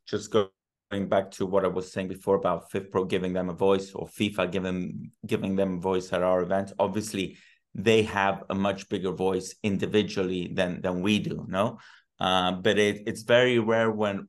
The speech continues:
all of these, uh, different organizations come together at one same event, no? And, and can discuss together, no? Because I think that's something that, that our organization can, can provide. Um, but, but it, it is quite unique because many,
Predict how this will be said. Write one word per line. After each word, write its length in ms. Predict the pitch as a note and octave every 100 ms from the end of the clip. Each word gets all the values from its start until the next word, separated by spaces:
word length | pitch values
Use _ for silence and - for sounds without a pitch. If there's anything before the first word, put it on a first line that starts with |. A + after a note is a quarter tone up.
| -
all 240 | A2 A2
of 140 | G#2+
these, 420 | A2 G2+ F#2+ - - _ _ _
uh, 140 | G2 F#2
different 420 | F2+ G#2 G#2+ G2
organizations 920 | G2 F#2+ F#2+ F#2+ F#2+ G2 - G2+ F#2+
come 380 | - - A2+ G#2+
together 640 | - G2 F#2+ F#2 F#2 F#2 _ _ _ -
at 240 | F#2 -
one 560 | G2+ G2+ G2+ G2 F#2 -
same 400 | - G#2 F#2 F2+
event, 460 | E2 F2+ F#2 F#2+ - _ _ - - _ _ _ -
no? 280 | G2+ A#2 A#2
And, 240 | - F2+ -
and 180 | G2 F2+
can 160 | G#2
discuss 460 | F#2+ - - G2+ -
together, 500 | - F#2+ F#2 F2 F2 - _ -
no? 160 | G#2
Because 340 | G#2+ - F#2 G2
I 100 | F#2+
think 240 | - F#2+
that's 220 | G2+ -
something 380 | G#2+ F#2+ G2+ F#2
that, 220 | F2+ - -
that 220 | F#2 F2+ -
our 160 | G2+
organization 800 | G2 F#2 F#2 F#2 F#2 F#2+ F2 F#2+
can, 260 | F2 F#2 E2+
can 200 | - F#2
provide. 420 | F#2 F2 G2 A2+ - - - _ -
Um, 460 | F#2 F2+ F2+ F2
but, 280 | E2 F#2 -
but 140 | G#2+ F#2+
it, 260 | G2 -
it 160 | G#2+ G2+
is 220 | G#2 G#2
quite 260 | - G2+ -
unique 400 | G2 G2 F#2 -
because 320 | F2+ F#2 D#2+
many, 480 | G2 G2 F#2+ F#2